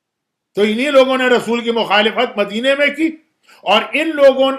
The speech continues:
इनके बुजुर्गों ने जो पैगंबर की हेल्प करने के लिए खैबर बनाया था, वही खैबर पैगंबर और इस्लाम के खिलाफ headquarter बन गया हर किस्म की साजिश का।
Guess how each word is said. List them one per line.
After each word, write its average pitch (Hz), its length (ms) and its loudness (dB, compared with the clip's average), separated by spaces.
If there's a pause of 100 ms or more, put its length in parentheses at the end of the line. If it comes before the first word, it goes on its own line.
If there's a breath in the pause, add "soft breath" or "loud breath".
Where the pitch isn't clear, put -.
इनके 233 320 -2
बुजुर्गों 233 520 0
ने 269 120 0
जो 262 140 2
पैगंबर 240 800 -2
की 262 180 -2
हेल्प 302 420 -2
करने 254 320 -2
के 247 160 -2
लिए 269 200 -2
खैबर 277 520 4
बनाया 254 380 0
था, 262 120 -4
वही 262 360 2
खैबर 269 380 -2
पैगंबर 233 560 -6
और 233 120 -6
इस्लाम 208 380 -6
के 202 140 -12
खिलाफ 156 440 -12 (140)
headquarter 214 540 -2
बन 208 180 -10
गया 214 220 -4
हर 180 140 -6
किस्म 175 340 -14
की 170 140 -14
साजिश 123 460 -16
का। - 160 -20